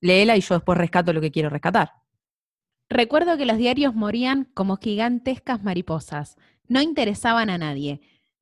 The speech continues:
Speaker 2: Nadie les echaba en falta. Y el gobierno, al darse cuenta de que lo ventajoso era que la gente leyese solo acerca de labios apasionados y de puñetazos en el estómago, redondeó la situación con sus devoradores llamientes".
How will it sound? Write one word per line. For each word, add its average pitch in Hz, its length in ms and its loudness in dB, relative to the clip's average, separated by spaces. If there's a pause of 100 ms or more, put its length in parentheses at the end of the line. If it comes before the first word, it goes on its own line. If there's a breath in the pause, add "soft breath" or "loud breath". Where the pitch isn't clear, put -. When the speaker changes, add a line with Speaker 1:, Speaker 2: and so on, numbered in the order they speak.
Speaker 2:
Nadie 277 360 2
les 214 160 -2
echaba 196 280 -2
en 185 100 -2
falta. 143 500 -8 (280)
Y 202 120 -2
el 202 80 2
gobierno, 233 720 0 (160)
al 208 180 -4
darse 233 300 -2
cuenta 233 380 -2
de 165 120 -4
que 175 120 -6
lo 175 100 -2
ventajoso 180 540 -2
era 175 160 -2
que - 80 -8
la 175 140 -2
gente 202 340 -4
leyese 180 400 -4
solo 190 240 0
acerca 175 400 -4
de 165 100 -2
labios 180 340 -2
apasionados 220 720 -2
y 214 120 -2
de 180 100 0
puñetazos 185 560 -2
en 196 80 -2
el 208 100 -2
estómago, 233 580 0 (260 loud breath)
redondeó 247 440 4
la 320 120 4
situación 294 580 2
con 247 180 0
sus 202 200 2
devoradores 196 840 2
llamientes". 151 840 -6